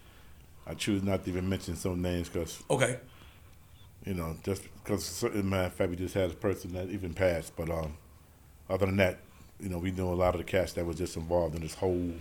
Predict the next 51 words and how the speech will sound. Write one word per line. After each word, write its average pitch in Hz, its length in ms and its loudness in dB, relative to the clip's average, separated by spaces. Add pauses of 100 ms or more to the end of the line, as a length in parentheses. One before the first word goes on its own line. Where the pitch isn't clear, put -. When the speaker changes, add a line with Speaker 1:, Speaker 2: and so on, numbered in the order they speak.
(100)
Speaker 1:
Southeast 87 540 0
Queens 87 320 -2
thing 80 220 -4
growing 80 280 -4
up. 78 160 -10
But, 90 100 -6
like, 82 120 0
Speaker 2:
Got 131 260 12
it. 101 140 -6
Okay, 104 340 0 (100)
okay. 98 400 -6
And 104 120 -4
back 131 220 4
Speaker 1:
Yeah. 139 80 0
Speaker 2:
in, 131 120 -4
and 120 140 -2
back 127 200 4
in 127 80 0
those 104 200 2
days, 113 400 2 (420)
Speaker 1:
Mm. 78 480 -8
Speaker 2:
um, 95 420 -2 (1900)
what 131 140 8
was 104 160 2
it? 98 180 0
What 123 140 4
was, 120 260 -2
like, 107 240 -4 (520)
they 123 120 2
didn't 113 100 0
have 95 160 -2
crack 120 300 8
then, 87 220 -4
so 95 200 0
what 98 140 0
was, 90 100 -4
like, 87 180 -8 (600)
Speaker 1:
Oh, 135 100 8
well, 127 140 12
we 143 80 6
could 160 120 -4
say 110 160 4
that 107 400 2
they 127 100 8
had. 95 220 6 (560)
We 131 80 4
was 160 140 0
there 101 120 6
before 101 300 2
crack 104 240 4
started. - 260 -6